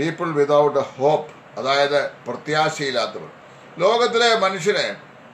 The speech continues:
എന്തെല്ലാം സംഗതികളില്ലെങ്കിലും ജീവിക്കാൻ സാധിക്കും. ഉദാഹരണം പറഞ്ഞു കഴിഞ്ഞാൽ, ഓക്സിജൻ ഇല്ലായെങ്കിൽ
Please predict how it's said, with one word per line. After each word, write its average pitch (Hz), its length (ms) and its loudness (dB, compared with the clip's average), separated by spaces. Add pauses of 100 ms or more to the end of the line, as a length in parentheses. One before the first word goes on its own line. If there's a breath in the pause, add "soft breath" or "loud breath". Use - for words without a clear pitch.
(600)
എന്തെല്ലാം 214 680 2
സംഗതികളില്ലെങ്കിലും 170 760 -2
ജീവിക്കാൻ 139 460 -4
സാധിക്കും. 87 400 -10 (720 loud breath)
ഉദാഹരണം 202 360 4
പറഞ്ഞു 196 200 4
കഴിഞ്ഞാൽ, 151 520 0
ഓക്സിജൻ 214 640 2
ഇല്ലായെങ്കിൽ 151 600 0